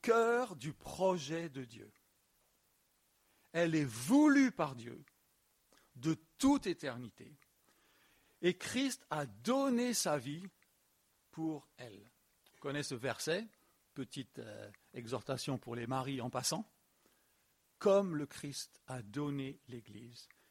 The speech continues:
il s'est livré lui-même pour elle. Alors, je vous propose de commencer en regardant le tableau final dans l'Apocalypse.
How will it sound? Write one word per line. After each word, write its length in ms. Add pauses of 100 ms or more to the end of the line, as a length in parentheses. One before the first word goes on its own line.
il 160
s'est 480
livré 800 (440)
lui-même 720 (520)
pour 240
elle. 160 (2000)
Alors, 220
je 100
vous 100 (180)
propose 360
de 100
commencer 680
en 140
regardant 580
le 120
tableau 380
final 460 (1900)
dans 120
l'Apocalypse. 760